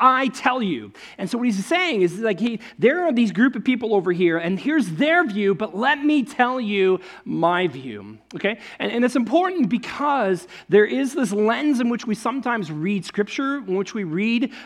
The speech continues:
the law in particular, that Jesus goes, "Man, we need to retrain ourselves to, to see this through the right lens."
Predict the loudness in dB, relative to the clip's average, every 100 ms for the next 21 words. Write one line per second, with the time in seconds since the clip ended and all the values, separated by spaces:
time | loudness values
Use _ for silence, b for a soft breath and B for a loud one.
0 | -4 -2 2 2 4 4 2 -2 -4 -4
1 | -4 -4 -4 -2 -2 -4 -8 -6 -4 -4
2 | -8 -6 -6 -4 -4 -2 -2 0 0 0
3 | 0 0 -2 -6 -4 -2 0 -2 B B
4 | -2 0 0 0 2 4 2 0 -6 B
5 | B -2 -2 0 -4 -6 -2 0 2 0
6 | -2 -4 -4 -2 -2 0 0 0 -2 -4
7 | -4 -10 -16